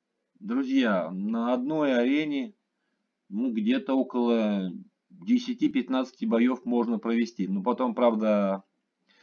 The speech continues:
краснеет там все в квадратиках, но еще играть можно. Чуть-чуть улучшили, конечно, но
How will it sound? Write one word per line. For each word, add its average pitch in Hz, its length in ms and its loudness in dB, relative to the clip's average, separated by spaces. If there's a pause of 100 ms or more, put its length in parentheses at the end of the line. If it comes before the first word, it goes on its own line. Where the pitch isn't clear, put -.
(340)
краснеет 120 720 0
там 110 220 0
все 101 560 -2 (720)
в - 80 -20
квадратиках, 110 920 0
но 104 420 -2
еще 120 360 0
играть 117 360 2
можно. 90 520 -4 (500)
Чуть-чуть 147 360 0
улучшили, 175 480 4
конечно, 95 1000 0 (720)
но 123 500 -6